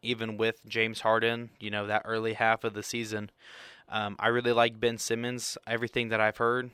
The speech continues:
is that he looks good coming back from, I'm pretty sure, a full year of not playing basketball. And he brings that level of defense and playmaking. James Harden can play make, but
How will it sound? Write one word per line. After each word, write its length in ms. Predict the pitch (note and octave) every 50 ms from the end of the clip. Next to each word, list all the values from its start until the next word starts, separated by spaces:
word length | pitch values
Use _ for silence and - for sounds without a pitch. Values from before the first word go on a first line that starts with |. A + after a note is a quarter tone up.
| - -
is 140 | A2 G#2
that 160 | G2+ A#2 G2+ -
he 160 | A2+ A#2 A#2
looks 320 | A#2 A2+ A#2 A2+ - -
good 340 | - - A2 A2+ A#2+ A#2 -
coming 280 | - B2+ A#2 A2+ G#2+ G2
back 340 | G#2+ G#2+ A2 A#2 - -
from, 560 | - - - A#2+ A2 A2 G#2+ G#2+ G#2 G#2 G#2+ - _ _ _ _ _ _ _
I'm 100 | A2+ A2
pretty 220 | - - C3+ B2+ A#2
sure, 260 | - - A#2+ A2+ G#2+
a 60 | G2+
full 260 | - - B2+ B2 A#2+
year 280 | A2 G#2+ A2+ A#2+ A#2 A2
of 120 | G#2 G2+
not 180 | G#2+ A2 A2 -
playing 300 | - B2 A#2+ A2+ G#2+ G2+
basketball. 720 | G#2 G#2+ A2 A#2 - - - G2+ G2+ G2+ G2+ G2 G2 - _ _ - - - - - - - _ _ _ _
And 400 | A#2 B2 B2+ B2+ B2+ B2 A#2+ A#2 - _ _ _ _ _ _ _ _ _ _ _ _ _ _ - - - - _ _ _ _ _
he 140 | - C3+ C3
brings 300 | B2 C#3 D3 D3 C#3+ B2
that 160 | C3+ C3 G2+
level 320 | A2+ B2+ C3+ C3+ C#3 C3+ B2+
of 100 | A2+ A2
defense 640 | B2 C3 C#3 C#3 - - C#3+ C#3 C#3 C3+ - -
and 400 | - B2+ A#2+ A#2 A2+ A2+ A#2 A#2 - - _ _ _ _ _ _ _ _ _ _ _ _ _ _ _ _ _ _ _ _ _ _ _ _
playmaking. 720 | - - G#3 A3+ G#3+ D#3 C3 A#2+ A2+ - B2 A#2 A2+ A2+ G#2+
James 260 | - D#3 E3 E3 -
Harden 220 | - C#3 C3+ A#2+
can 140 | - A#2+ -
play 180 | - - C3 C3
make, 300 | B2 A#2 A2+ A2 - A2
but 260 | A2+ A2 G#2 -